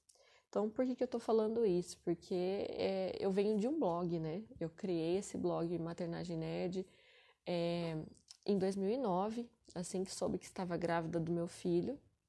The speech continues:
do meu primeiro filho. É, e foi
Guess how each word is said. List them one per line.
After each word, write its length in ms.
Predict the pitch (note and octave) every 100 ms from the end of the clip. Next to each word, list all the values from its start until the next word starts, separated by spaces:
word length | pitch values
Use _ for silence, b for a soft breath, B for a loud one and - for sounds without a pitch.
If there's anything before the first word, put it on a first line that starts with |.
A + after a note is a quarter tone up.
| _ _ _ _
do 80 | E3+
meu 140 | D#3+ D#3
primeiro 340 | E3+ E3 E3+
filho. 460 | - F3 D#3 F#3 - B B B B B B _
É, 840 | - F3+ F3 F3 F3 F3 F3 F3 - _
e 420 | - A#3 C#4+ F4 - _ _ _ - -
foi 320 | A3+ A3+ B3